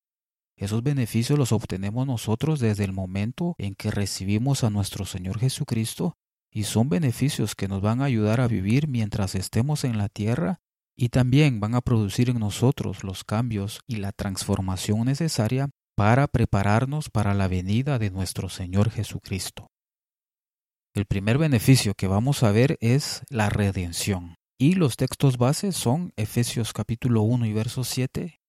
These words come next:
Colosenses capítulo uno y verso catorce, Apocalipsis capítulo cinco y verso nueve, y Primera de Pedro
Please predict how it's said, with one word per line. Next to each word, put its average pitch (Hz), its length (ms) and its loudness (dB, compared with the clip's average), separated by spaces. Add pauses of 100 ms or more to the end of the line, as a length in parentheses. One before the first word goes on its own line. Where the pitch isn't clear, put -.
(120)
Colosenses 113 640 -2
capítulo 113 520 2
uno 120 260 2
y 104 80 -4
verso 107 320 -4
catorce, 131 560 -4 (400)
Apocalipsis 113 760 -2
capítulo 120 460 -4
cinco 120 420 -4
y 98 100 -6
verso 117 360 -2
nueve, 127 380 -2 (500)
y 180 200 0
Primera 120 440 0
de 110 100 0
Pedro 127 460 2